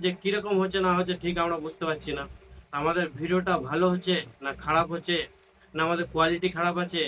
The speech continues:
না কি আছে, ঠিক বোঝা যাচ্ছে না। উম, কম বেশি দেখা গেল আমরা এই নাই তো আজ ছ মাস ধরে এই প্লা-, Facebook প্ল্যাটফর্মে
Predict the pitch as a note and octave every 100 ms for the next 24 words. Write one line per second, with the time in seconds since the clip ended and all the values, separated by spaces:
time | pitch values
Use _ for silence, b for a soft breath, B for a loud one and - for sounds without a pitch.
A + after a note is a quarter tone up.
0 | C#3 D#3 - F3 F3 F3+ E3+ E3 D3+ D3
1 | D#3+ D#3+ D#3 D3+ D3+ E3+ - - B B
2 | F#3 B - - F3+ F#3 F#3+ F#3 F#3 G3+
3 | G#3 A3+ A3 G#3+ G3 G3+ G#3+ G#3 G#3 G3
4 | G3 G3 G3 F#3+ F#3+ F#3+ F#3 F3+ D#3+ E3+
5 | F3+ F#3 E3+ F3+ F#3 F#3 F#3+ - - -
6 | - F3 E3 - D#3 D#3+ D#3+ D3+ E3 D#3
7 | E3+ F3 E3 D#3 E3 E3